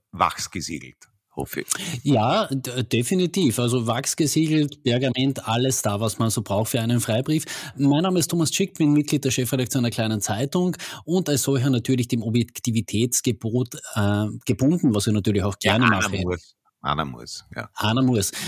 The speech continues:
Speaker 2: Und Sie haben's vielleicht schon so subtil rausgehört, wie ich zum ersten Thema hinführen wollte. Thomas, du weißt vermutlich, worauf ich hinaus will.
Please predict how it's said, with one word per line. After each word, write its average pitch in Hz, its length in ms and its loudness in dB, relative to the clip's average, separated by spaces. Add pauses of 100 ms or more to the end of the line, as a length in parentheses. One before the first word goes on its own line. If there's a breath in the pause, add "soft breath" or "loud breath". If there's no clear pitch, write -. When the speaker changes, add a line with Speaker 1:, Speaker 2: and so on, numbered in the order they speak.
(160 loud breath)
Speaker 2:
Und 143 320 2 (100)
Sie 151 140 2
haben's 165 180 0
vielleicht 143 320 2
schon 160 220 4
so 135 240 0
subtil 233 580 2
rausgehört, 175 580 2
wie 180 60 4
ich 175 100 2
zum 165 140 2
ersten 151 300 2
Thema 185 320 2
hinführen 131 880 4
wollte. 131 400 2
Thomas, 143 300 2
du 143 100 2
weißt 110 240 0
vermutlich, 131 340 0
worauf 110 300 2
ich 117 100 4
hinaus 110 320 2
will. 180 240 2